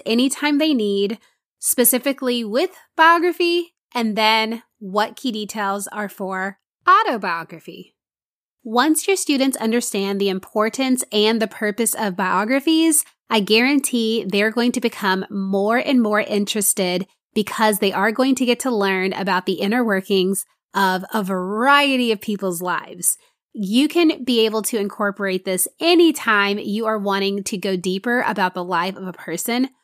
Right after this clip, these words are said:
And again, I hope your students begin to become so obsessed with biographies, just like I have become obsessed with learning about the lives of other people.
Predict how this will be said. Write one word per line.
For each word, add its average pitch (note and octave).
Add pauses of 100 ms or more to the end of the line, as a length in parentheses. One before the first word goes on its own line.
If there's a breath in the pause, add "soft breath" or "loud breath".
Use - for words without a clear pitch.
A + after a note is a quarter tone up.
(400)
And G3+
again, G#3 (520 soft breath)
I G3+
hope A3
your B3
students B3
begin G#3+
to A3+
become G#3
so A3
obsessed -
with C4+
biographies, C4
just A3+
like A3
I C4
have A3+
become G3
obsessed F#3+
with G3
learning G3
about F#3 (280)
the G#3+
lives F3+
of F#3
other F3+
people. -